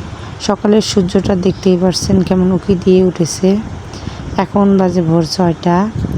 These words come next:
মা ঘুম থেকে উঠে নামাজ পড়ে তার গরুগুলো বাইরে এনে বেঁধেছে। মা বাড়ির এই পিছন সাইডে এখানে গরুটা বেঁধে রাখে। এটা হলো মার বাড়ির পিছন পাশের বাগান বাড়ি। আপনারা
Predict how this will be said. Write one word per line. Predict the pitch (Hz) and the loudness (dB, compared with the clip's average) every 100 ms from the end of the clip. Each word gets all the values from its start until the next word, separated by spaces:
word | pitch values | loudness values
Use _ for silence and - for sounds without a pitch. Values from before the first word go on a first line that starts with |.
| - - - - | -6 -6 -4 -2
মা | 190 185 | 0 2
ঘুম | 180 175 175 | 2 2 4
থেকে | 180 185 | 2 2
উঠে | 185 196 | 2 2
নামাজ | 190 175 175 - - | 2 2 2 2 0
পড়ে | 185 190 | 2 2
তার | - 185 170 185 | 2 0 0 0
গরুগুলো | 175 175 170 180 190 | 2 2 0 0 0
বাইরে | 180 165 175 180 | 0 0 2 2
এনে | 175 175 | 2 2
বেঁধেছে। | 175 170 165 - 175 190 214 - - - - - - - - | 0 -2 -2 -2 0 0 -2 -8 -8 -6 -6 -6 -6 -4 0
মা | 185 | 0
বাড়ির | 175 170 170 185 | 2 0 0 2
এই | 180 165 | 0 2
পিছন | 180 - 185 | -2 0 -2
সাইডে | - 180 185 | 0 0 0
এখানে | 165 180 180 | 0 0 2
গরুটা | 180 170 170 | 2 2 0
বেঁধে | 180 180 180 | 0 2 2
রাখে। | 175 170 - 190 220 - - - - - - - - | 0 -2 0 0 0 -6 -18 -14 -12 -10 -12 -10 -4
এটা | 180 190 | -2 0
হলো | 185 | 0
মার | 190 185 170 - | 2 2 0 0
বাড়ির | 180 175 180 165 | 0 2 0 2
পিছন | 196 - 185 185 185 | -2 0 0 0 0
পাশের | 175 - 190 180 | -4 -4 -4 -2
বাগান | 175 180 180 175 | 0 0 0 0
বাড়ি। | 175 170 180 208 247 - - - - - - - - - - - - - - - - - - - - - - - - | 0 0 2 0 -2 -12 -12 -12 -12 -16 -18 -18 -18 -20 -18 -18 -20 -18 -18 -18 -18 -18 -18 -16 -14 -14 -14 -14 -6
আপনারা | 214 180 185 185 190 202 | -4 -2 0 0 0 -2